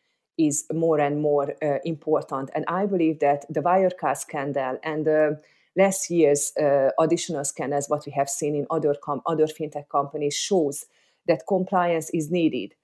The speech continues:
I think that in five, six years ago, and maybe you can confirm that, I have seen with my clients that, you know, they,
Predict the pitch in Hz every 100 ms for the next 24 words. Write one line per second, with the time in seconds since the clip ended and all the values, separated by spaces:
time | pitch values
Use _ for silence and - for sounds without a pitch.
0 | _ _ _ _ 185 202 - 262 208 175
1 | 175 175 156 147 - 214 202 190 220 202
2 | - 180 160 160 143 139 139 - _ _
3 | 160 160 160 151 160 - 151 151 147 147
4 | 180 160 143 135 135 - _ _ _ -
5 | 190 233 - 208 185 160 165 147 151 180
6 | 147 143 135 135 151 147 175 160 160 208